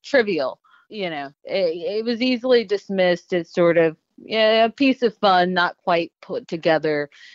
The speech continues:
And, uh, that was it. I mean, it was in theaters for no time at all,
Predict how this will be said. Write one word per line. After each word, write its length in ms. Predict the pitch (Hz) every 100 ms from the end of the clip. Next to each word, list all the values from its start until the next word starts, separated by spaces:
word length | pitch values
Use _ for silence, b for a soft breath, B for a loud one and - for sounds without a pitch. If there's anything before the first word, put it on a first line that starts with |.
| B -
And, 580 | 196 170 165 160 165 160
uh, 340 | 156 151 147 147
that 140 | 185
was 160 | 202 208
it. 240 | 294 - -
I 160 | 196
mean, 260 | 196 190 185
it 140 | 185
was 180 | 208 196
in 200 | 226 220
theaters 840 | - 220 220 208 196 180 165 - _
for 500 | 190 175 175 170 165
no 220 | 170 175 185
time 320 | - 180 175
at 60 |
all, 360 | 160 196 214